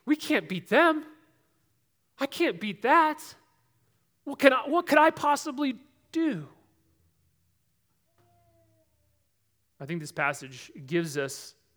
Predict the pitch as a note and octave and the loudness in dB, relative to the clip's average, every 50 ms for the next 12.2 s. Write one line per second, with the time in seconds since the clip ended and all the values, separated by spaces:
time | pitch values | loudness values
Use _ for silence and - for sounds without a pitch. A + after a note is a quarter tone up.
0 | _ _ _ - E3+ D#3 D#3+ D#3+ D#3+ D#3 D3+ D3 B2 A2+ G#2+ G2+ - - - - | _ _ _ -12 -10 -6 -6 -4 -4 -4 -4 -4 -4 -4 -4 -6 -10 -14 -16 -14
1 | - D3 B2 A2+ - C#3+ C3 C3 D3 D3+ C3+ B2+ G#2+ F#2+ G2 G#2 _ _ _ _ | -12 -12 -12 -12 -12 -14 -12 -12 -12 -14 -14 -16 -18 -20 -20 -20 _ _ _ _
2 | _ _ _ _ _ _ _ _ _ _ _ _ _ _ _ _ _ _ _ - | _ _ _ _ _ _ _ _ _ _ _ _ _ _ _ _ _ _ _ -14
3 | - B2 - C#3+ C#3+ D3+ E3 F3 F3 F3 - E3+ - F3+ D#3+ D#3+ D3 - - - | -12 -12 -10 -10 -10 -10 -8 -8 -8 -8 -8 -10 -10 -10 -10 -10 -12 -14 -16 -16
4 | C#3 A2 G2+ G#2 A2 - _ _ _ _ _ _ _ _ - D#3+ D#3 D#3 D3+ F3 | -16 -16 -16 -16 -20 -20 _ _ _ _ _ _ _ _ -12 -10 -8 -8 -8 -6
5 | G#3 G3+ - C#3 C#3 - - - - F3 E3+ F3 D#3 D3+ - B2+ B2 A2+ A#2 - | -4 -2 -2 -4 -4 -8 -14 -18 -18 -16 -12 -12 -12 -12 -12 -14 -16 -18 -18 -14
6 | - B2+ G#2+ G#2 - - - - - - - - _ _ _ _ _ _ _ _ | -12 -12 -12 -12 -14 -18 -20 -20 -20 -20 -20 -20 _ _ _ _ _ _ _ _
7 | _ _ _ _ _ - F#3+ A3 A#3 F3+ C#3 G2+ - - - - - _ _ _ | _ _ _ _ _ -12 -8 -8 -6 -6 -8 -10 -12 -16 -20 -20 -20 _ _ _
8 | _ _ _ _ _ _ _ _ _ _ - D3 C#3 C#3+ D3+ F3 G3 G#3 D#3+ B2+ | _ _ _ _ _ _ _ _ _ _ -10 -10 -8 -6 -6 -4 -2 -2 -2 -2
9 | A#2+ B2+ - - - _ _ _ _ - F3+ - E3+ D3+ - C3 A#2+ B2 B2+ A#2 | -4 -6 -10 -14 -18 _ _ _ _ -12 -10 -8 -8 -8 -10 -12 -10 -6 -6 -6
10 | A#2 A2+ - A2+ A2 A2 G#2+ G#2 - - - _ _ _ _ _ _ _ - G#3 | -6 -8 -12 -12 -12 -12 -12 -12 -16 -20 -20 _ _ _ _ _ _ _ -6 -6
11 | A3+ - - G#3+ F#3+ F3+ E3+ - E3 D#3+ D#3+ F3 F3+ F3+ F3 F3 D#3+ - - - | -6 -4 -4 -4 -4 -4 -4 -6 -8 -8 -8 -8 -8 -8 -8 -10 -12 -12 -12 -12
12 | F#3 E3+ - | -12 -12 -12